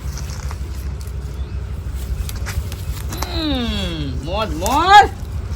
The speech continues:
તો જોઈ લે. આય, આય, આય, આય, આય.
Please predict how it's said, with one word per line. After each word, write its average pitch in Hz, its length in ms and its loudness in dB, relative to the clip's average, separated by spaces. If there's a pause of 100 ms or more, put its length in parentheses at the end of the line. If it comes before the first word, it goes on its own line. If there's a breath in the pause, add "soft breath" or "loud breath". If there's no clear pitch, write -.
(120)
તો - 80 -6
જોઈ 196 160 -2
લે. 247 80 2
આય, 254 80 0 (4000)
આય, 254 160 4
આય, 269 300 4
આય, - 180 4
આય. 285 160 2